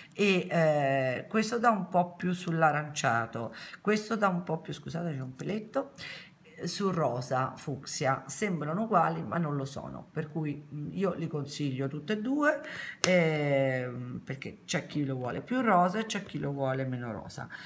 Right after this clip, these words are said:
Sono, mm, molto, molto, ripeto, simili ma diversi tra loro,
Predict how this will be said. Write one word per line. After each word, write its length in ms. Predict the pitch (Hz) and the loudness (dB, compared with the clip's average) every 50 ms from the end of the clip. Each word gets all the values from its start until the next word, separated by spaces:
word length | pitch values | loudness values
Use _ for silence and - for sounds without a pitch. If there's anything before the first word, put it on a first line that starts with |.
| - - - - | -16 -16 -16 -14
Sono, 720 | - - - 196 185 180 170 165 160 156 156 - - - - | -10 -2 2 4 4 4 4 4 4 2 2 0 -4 -6 -4
mm, 500 | 170 170 165 165 165 160 160 156 156 160 | -2 0 0 0 0 0 0 -2 0 2
molto, 420 | 175 214 254 - - - - - | 4 6 6 6 6 2 -4 -2
molto, 380 | 156 180 180 175 170 175 - 156 | 0 4 4 4 4 2 -2 -2
ripeto, 420 | 135 147 - 147 139 135 135 131 | -2 0 0 0 0 0 0 -4
simili 440 | 135 - 190 208 220 233 240 240 247 | -6 -2 0 0 0 2 0 0 0
ma 200 | 226 220 202 175 | 0 2 2 2
diversi 540 | 151 143 135 113 - - 113 - - 143 139 | 2 2 -2 -2 -2 -4 -6 -6 -6 -6 -6
tra 160 | 143 131 123 | -4 -4 -4
loro, 460 | 120 120 110 - - 120 - - - | -4 -4 -6 -6 -8 -8 -8 -10 -12